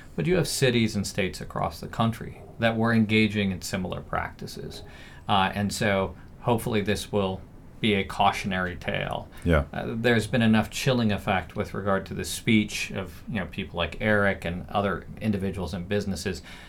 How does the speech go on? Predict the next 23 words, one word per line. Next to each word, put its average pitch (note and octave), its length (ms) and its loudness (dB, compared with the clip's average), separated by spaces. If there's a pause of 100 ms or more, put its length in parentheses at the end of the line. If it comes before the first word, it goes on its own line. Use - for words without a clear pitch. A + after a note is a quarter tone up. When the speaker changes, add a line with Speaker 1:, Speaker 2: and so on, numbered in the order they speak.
(220)
Speaker 1:
I A2 100 -4
think - 280 -2
there G#2 120 2
should G2 200 -6
be F#2+ 120 0
a F2 60 0
chilling G2 420 0
effect F2 560 -4
with G2 200 -4
regard F#2 380 -2
to - 140 -4
abuses F#2 560 -4
of E2+ 120 -8
government E2 520 -4
power. - 480 -4 (560)
Speaker 2:
So, G2+ 320 8 (120)
like F#2+ 220 6
you, F2+ 120 6 (520)
um, D#2+ 260 0 (140)
you E2+ 140 -2
said D2+ 380 0
substantial, E2 640 0
but C#2 260 0